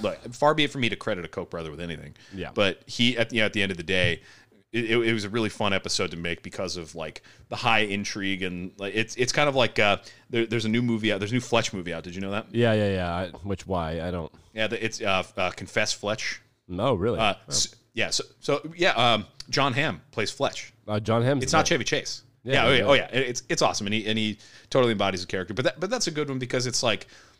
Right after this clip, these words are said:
Speaker 1: it's high stakes 'cause it's a movie, but it's really ultimately low stakes 'cause it's Fletch, and it's, you know.
Speaker 2: <laughs>
Speaker 1: It, so it was a fun episode to make, and I got, kinda got those vibes.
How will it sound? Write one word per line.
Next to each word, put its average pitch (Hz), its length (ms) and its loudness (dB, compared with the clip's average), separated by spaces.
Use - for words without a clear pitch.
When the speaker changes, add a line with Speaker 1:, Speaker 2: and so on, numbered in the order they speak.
Speaker 1:
it's - 120 -6
high 131 160 2
stakes 117 400 2
'cause 98 180 -2
it's 90 120 -6
a - 20 -8
movie, 104 300 -4
but 95 100 -8
it's - 160 -6
really 104 160 -4
ultimately 95 400 -6
low 95 140 -4
stakes - 340 -6
'cause 85 140 -10
it's - 100 -10
Fletch, 107 400 -2
and 76 100 -12
it's, - 100 -12
you 101 80 -6
know. 82 40 -12
Speaker 2:
<laughs> - 140 -20
Speaker 1:
It, 135 240 0
so 170 100 4
it 156 40 8
was 143 100 4
a 139 40 -2
fun 170 160 2
episode 127 300 0
to 98 60 -6
make, 92 180 -2
and 95 100 0
I 95 40 -2
got, 90 280 -8
kinda 95 220 -6
got 82 140 -8
those - 200 -10
vibes. 73 280 -10